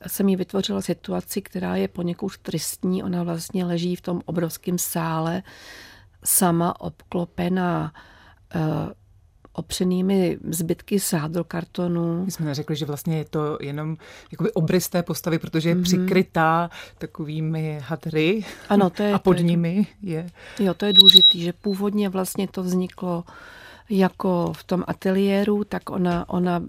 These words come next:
Speaker 1: vznikla prostě z věcí, které jsem tam měl, byly okolo mě a to byly vlastně papírové krabice a nějaký obyčejný hadr. A tady vlastně v této, v této situaci ona je složená z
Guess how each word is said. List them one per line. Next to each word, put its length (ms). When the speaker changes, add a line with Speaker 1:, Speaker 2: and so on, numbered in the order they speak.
Speaker 1:
vznikla 520
prostě 420
z 80
věcí, 300
které 160
jsem 300
tam 120
měl, 280
byly 220
okolo 420
mě 320
a 60
to 140
byly 220
vlastně 400
papírové 420
krabice 640
a 60
nějaký 400
obyčejný 520
hadr. 380
A 420
tady 260
vlastně 840
v 80
této, 420
v 100
této 300
situaci 580
ona 260
je 100
složená 720
z 200